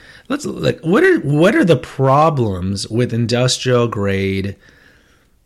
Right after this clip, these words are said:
over-the-counter products? Well, it depends. So the main problem is that they're gonna have hormone disruptors. So if you look at most lotions,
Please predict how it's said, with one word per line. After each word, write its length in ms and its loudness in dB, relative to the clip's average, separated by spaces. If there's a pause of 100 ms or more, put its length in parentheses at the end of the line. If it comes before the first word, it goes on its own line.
(400)
over-the-counter 720 0
products? 440 -6
Well, 280 0
it 100 -2
depends. 500 -2
So 420 0
the 340 -2
main 340 0
problem 400 2
is 60 0
that 160 -2
they're 100 0
gonna 240 -2
have 400 0
hormone 320 -4
disruptors. 520 -8
So 100 -2
if 100 -4
you 80 -2
look 160 -2
at 160 -4
most 320 0
lotions, 960 -4